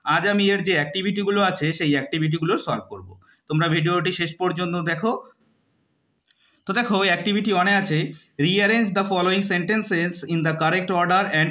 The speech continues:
put the numbers in the given box। অর্থাৎ রিঅ্যারেঞ্জ করে আমাদের সাজিয়ে লিখতে হবে এবং সেগুলোর নাম্বার লিখতে হবে। প্রথমে আছে একের দাগে, সুভাষ and শিশির choose the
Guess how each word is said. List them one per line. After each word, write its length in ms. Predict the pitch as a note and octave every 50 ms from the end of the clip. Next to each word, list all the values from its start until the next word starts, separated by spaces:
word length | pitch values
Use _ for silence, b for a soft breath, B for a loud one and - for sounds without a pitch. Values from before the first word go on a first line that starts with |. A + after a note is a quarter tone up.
| - -
put 200 | F#3 G3+ A3 A3+ F3+ D#3+ D3
the 80 | E3 D#3+ D#3+ D#3
numbers 440 | D3+ D#3 D#3+ D#3 E3+ F3+ G3 A3+ G#3+ - - - D#3+
in 60 | D#3 D#3 D#3
the 60 | G#3+ A#3 G3
given 240 | D3+ B2+ B2+ B2 A2+ G2+
box। 120 | G2+ G#2 - - D3
অর্থাৎ 200 | C3+ C3+ - G3+ A#3+ F3
রিঅ্যারেঞ্জ 340 | E3 D#3+ D#3+ D#3 E3+ F3 F3 F3 -
করে 120 | E3+ E3+ F#3+ E3
আমাদের 220 | C#3+ C#3+ D3 G3+ G#3+
সাজিয়ে 380 | - D#3 C3 C3+ D3 D#3+ E3 D3+
লিখতে 220 | C3 - - - D3+ D#3
হবে 160 | D#3 E3+ A#3+ C4+ B B B B B B B
এবং 220 | D3 D3+ E3+ G#3+ A#3+
সেগুলোর 300 | - D#3+ C#3 D#3 F3 G#3+ A3 G#3
নাম্বার 240 | D3 B2+ B2+ C#3+ D3+ D3+ B2
লিখতে 200 | G#2+ F#2+ - - F#2+
হবে। 140 | F2+ - - - b b b b b b b -
প্রথমে 280 | F#3 - A3+ A3+ A#3 A3
আছে 120 | A3 A3+ B3 G#3+ D#3+ E3+
একের 180 | F3 F#3+ G3+ F#3+ G3+
দাগে, 220 | F#3 F3 D3 D#3 C#4+ C#4 B B B B - - -
সুভাষ 400 | G3 G3 G3 A3 A3 A3+ A#3+ A#3 A#3 - F3 F3
and 120 | F3+ F#3+ G3 - -
শিশির 380 | G3 G3+ G3+ G#3 F3+ D#3+ E3+ C4+ C#4+ B B B _ _ -
choose 240 | - A3+ A#3+ C4 C4 A#3 E3+ F3+
the 100 | F3+ F3+